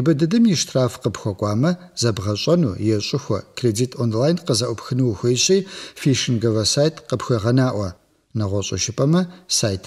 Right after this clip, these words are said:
нэпцӀ. АтӀэ мис мыпхуэдэхэм уи паспортми къинэмыщӀхэм къыщыхьар зэриптхэу, а псори зэуэ щӀэпхъэ джащӀэхэм яӀэщӀыхьэнущ.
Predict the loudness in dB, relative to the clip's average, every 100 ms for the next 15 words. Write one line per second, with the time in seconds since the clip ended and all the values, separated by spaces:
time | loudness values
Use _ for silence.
0 | -10 -2 0 -2 -4 -8 -8 _ _ -20
1 | -14 0 0 4 2 4 2 0 2 0
2 | 2 2 0 0 -2 0 0 0 -2 0
3 | -2 -2 0 0 0 0 2 0 0 0
4 | 0 0 -2 -2 -2 -2 -2 -4 -6 -2
5 | 0 0 -2 0 0 0 -6 -8 -2 0
6 | 0 0 2 2 0 2 2 0 -4 -4
7 | -6 -2 -2 -4 -4 -4 -4 -2 -2 -2
8 | -6 -4 0 0 -2